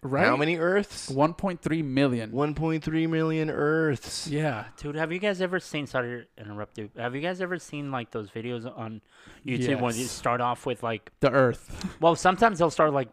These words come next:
Speaker 1: A moon?
Speaker 3: Pomona.
Speaker 1: <laughs> Yeah, yeah, yeah.
Speaker 3: They'll
Speaker 2: Mm-hmm.
Speaker 3: zoom out of that. There's Cali.
Speaker 2: Yeah.
Speaker 3: And, oh, the,
Speaker 1: The
Speaker 3: the,
Speaker 1: U S.
Speaker 3: the U S.
Speaker 1: Yeah.
Speaker 3: And then, oh, there's the fucking Western Hemisphere.
Speaker 1: And it just keeps expanding.
Speaker 3: And then it gets to the,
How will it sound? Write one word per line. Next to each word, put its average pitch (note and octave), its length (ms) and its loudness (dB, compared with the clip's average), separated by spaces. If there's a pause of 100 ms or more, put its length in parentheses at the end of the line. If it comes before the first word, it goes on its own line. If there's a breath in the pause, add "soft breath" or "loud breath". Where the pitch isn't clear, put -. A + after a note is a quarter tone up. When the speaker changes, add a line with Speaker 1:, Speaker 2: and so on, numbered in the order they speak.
Speaker 1:
A C#3 100 2
moon? D3 360 4
Speaker 3:
Pomona. D#3+ 680 4
Speaker 1:
<laughs> C#3 40 -2
Yeah, D#3 160 2
yeah, F3+ 220 10
yeah. B2 260 4
Speaker 3:
They'll D#3 120 6
Speaker 2:
Mm-hmm. G2+ 120 2
Speaker 3:
zoom E3+ 220 4
out F#3 140 6
of E3+ 120 4
that. C3+ 160 -4
There's D#3 220 -4
Cali. B2 560 -6 (220 soft breath)
Speaker 2:
Yeah. E2+ 260 2
Speaker 3:
And, D3+ 140 2
oh, B3+ 220 4
the, A3 140 -4
Speaker 1:
The C#3 60 4
Speaker 3:
the, B2+ 40 2
Speaker 1:
U B2 220 2
S. A#2 320 -2
Speaker 3:
the C#3 80 -2
U C#3 200 -2
S. - 240 -6
Speaker 1:
Yeah. C3 100 -2
Speaker 3:
And B2 60 2 (300)
then, C3 60 -4
oh, D3 140 0
there's C3+ 300 -2
the B2 120 -6
fucking B2 600 -10
Western B2+ 380 -4
Hemisphere. B2+ 480 -4
Speaker 1:
And C3 80 2
it B2 80 0
just B2 200 -2
keeps C3 200 -4
expanding. C#3+ 280 -2
Speaker 3:
And D3+ 60 0
then E3 140 4
it D3 120 -2
gets C#3 240 -6
to B2+ 120 -10
the, A2+ 140 -10